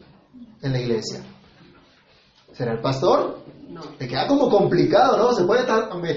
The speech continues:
Speaker 1: hasta meter en problemas. <laughs> No. Es a las mujeres mayores de la iglesia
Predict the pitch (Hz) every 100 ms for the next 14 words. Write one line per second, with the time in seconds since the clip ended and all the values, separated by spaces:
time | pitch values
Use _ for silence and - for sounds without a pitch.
0 | - 147 156 143 135 240 233 147 180 269
1 | - - - 262 - - - 240 226 240
2 | - _ _ - - _ - - - _
3 | _ _ _ _ _ _ - 135 226 190
4 | - - - _ _ _ _ _ - _
5 | - 117 147 175 131 131 170 156 123 -
6 | 247 151 131 117 110 107 -